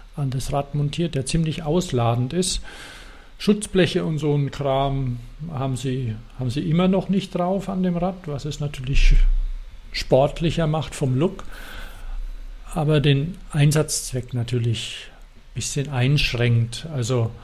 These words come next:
ähm, ja, muss man,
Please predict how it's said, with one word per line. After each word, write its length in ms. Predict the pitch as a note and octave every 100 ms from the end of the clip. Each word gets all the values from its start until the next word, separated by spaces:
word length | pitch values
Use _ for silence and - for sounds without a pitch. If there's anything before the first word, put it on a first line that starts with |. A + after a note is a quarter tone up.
| - - - -
ähm, 460 | E3 B2 A#2+ A2+ A2+ - - - - - - C#3+ - - - -
ja, 300 | C3 A#2 A2+ -
muss 220 | C#3+ E3
man, 320 | G#3+ G#3+ F#3+